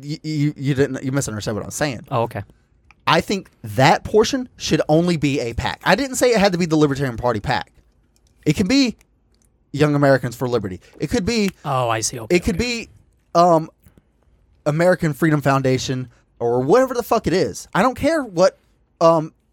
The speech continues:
Speaker 1: um, organization it is. It should only be fo-, that the, that organization should only be focused on running liberty candidates and helping those candidates get elected. The Libertarian Party,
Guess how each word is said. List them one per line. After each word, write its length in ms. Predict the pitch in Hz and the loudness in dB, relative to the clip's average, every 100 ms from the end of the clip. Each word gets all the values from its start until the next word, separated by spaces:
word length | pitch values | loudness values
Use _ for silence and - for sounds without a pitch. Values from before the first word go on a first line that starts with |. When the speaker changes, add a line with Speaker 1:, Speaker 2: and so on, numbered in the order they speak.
| _ _ _ _ _ _ _ | _ _ _ _ _ _ _
Speaker 1:
um, 240 | 156 143 143 | 0 2 2
organization 580 | 165 175 160 175 - 135 | 0 0 0 0 -2 -2
it 100 | 156 | 2
is. 200 | 208 - - _ - | 2 0 -12 _ -2
It 100 | 156 | -2
should 160 | 175 | 0
only 160 | 165 180 | -2 -2
be 140 | 170 | -2
fo-, 240 | 175 170 156 | 0 0 0
that 280 | 147 165 147 | 0 0 2
the, 160 | 156 - | -2 2
that 180 | 185 214 | 2 2
organization 540 | 202 190 165 170 180 | 0 -2 -4 -4 -6
should 160 | - 165 | -4 0
only 180 | 165 170 | 2 2
be 120 | 156 | 0
focused 300 | 160 151 156 | 0 0 0
on 120 | 151 | 0
running 240 | 143 143 139 | 2 2 0
liberty 340 | 131 135 127 | 0 0 -2
candidates 460 | 123 151 135 120 - | -4 -2 -2 -4 -6
and 100 | 131 | -2
helping 240 | 143 147 | 0 0
those 220 | 127 123 | 0 0
candidates 340 | 143 127 117 - | -2 -4 -6 -6
get 140 | 120 | -4
elected. 400 | 110 120 120 - - _ _ _ _ _ _ _ _ _ _ | -2 -4 -6 -16 -20 _ _ _ _ _ _ _ _ _ _
The 120 | - 143 | -4 0
Libertarian 580 | 170 175 - 180 151 | 2 2 0 -2 -2
Party, 480 | 135 - 226 123 101 | -2 2 2 2 -4